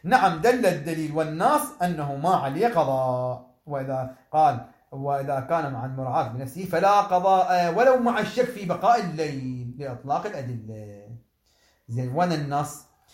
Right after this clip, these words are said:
النص يقول: "سألته عن رجل"، حديث سماعة،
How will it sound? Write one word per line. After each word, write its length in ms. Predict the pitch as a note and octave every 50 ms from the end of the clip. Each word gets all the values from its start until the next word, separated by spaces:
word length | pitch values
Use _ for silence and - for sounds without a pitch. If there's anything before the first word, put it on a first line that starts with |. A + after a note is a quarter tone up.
| _ _ _ _ -
النص 420 | C3+ C3+ C3 C3 D#3 E3+ - - C3
يقول: 1040 | C3+ C3 C3+ C#3 C#3+ D3+ D3+ D3+ D#3 D#3 D#3+ D#3 D#3 D#3 D#3 D#3 D#3+ D#3+ D#3+ D#3+ - - - _ _ _ _ _ _ _ _ _ _ _ _ _ _
"سألته 540 | - - D#3 E3 F3+ - - - D#3 C#3 -
عن 200 | - C#3 C#3 C#3
رجل"، 480 | C#3 D#3+ D#3 D3 D3+ C#3 C#3 C3+ C#3 D3 - _ _ _ _ _
حديث 340 | - - C#3+ C#3 C#3+ B2 -
سماعة، 400 | C#3 C3+ C3+ C3 - G#2+ A2